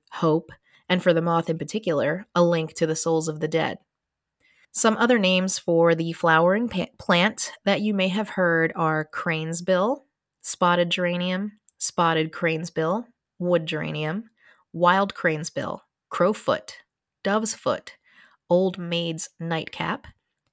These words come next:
shameface. Um, that's, that's my favorite. That's my favorite. Shameface. Hardy geranium and wild geranium. The use of the word crane is believed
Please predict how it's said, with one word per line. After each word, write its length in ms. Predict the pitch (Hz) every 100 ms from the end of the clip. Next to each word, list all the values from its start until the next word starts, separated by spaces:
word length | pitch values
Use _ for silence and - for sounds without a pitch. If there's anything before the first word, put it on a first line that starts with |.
| _ -
shameface. 920 | - - 160 156 - 139 147 - - - _ _ _ - _ -
Um, 360 | 151 151 120 -
that's, 560 | 151 165 - - - _ -
that's 220 | 175 208
my 140 | 156
favorite. 440 | 156 139 98 58 - _ _ _
That's 300 | 170 156 -
my 80 | 175
favorite. 560 | - 139 151 139 - - _ _ -
Shameface. 720 | - 180 156 - - - - _ - - - - - - _ _
Hardy 340 | - 202 240
geranium 680 | 208 170 147 147 151 202 - _ _ -
and 180 | 196
wild 300 | 185 175 165
geranium. 480 | 165 156 151 - 190 - _ _ _ _
The 140 | 185 185
use 320 | 220 302 277
of 100 | 202
the 60 |
word 320 | 185 180 170 -
crane 580 | - 196 196 180 156
is 220 | 151 165 170
believed 500 | 165 170 170 170